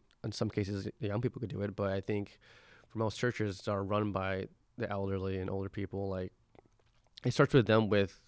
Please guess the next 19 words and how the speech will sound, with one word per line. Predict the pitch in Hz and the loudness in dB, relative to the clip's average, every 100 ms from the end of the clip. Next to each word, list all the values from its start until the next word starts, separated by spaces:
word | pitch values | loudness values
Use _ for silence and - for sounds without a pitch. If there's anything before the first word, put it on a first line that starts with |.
| - | -4
the | - | 0
attitude. | 95 101 110 104 101 110 | 2 0 0 0 0 0
They | 104 | -2
have | 110 | -2
to | |
change | 110 107 | -2 0
their | 113 | 0
attitude, | 95 92 110 95 | -2 -2 -2 -2
number | 92 | -2
one. | 95 95 92 90 - - - - - - | -2 0 -2 -4 -8 -18 -20 -20 -20 -2
And | 113 | 0
number | 107 | 2
two, | - 139 | 2 4
they, | 113 | 4
they | 104 117 | 4 2
really | 113 110 123 113 | 2 2 4 4
have | 98 101 104 - | 2 2 0 -2
to, | - 101 98 92 | -6 -4 -4 -4
like, | 90 | -6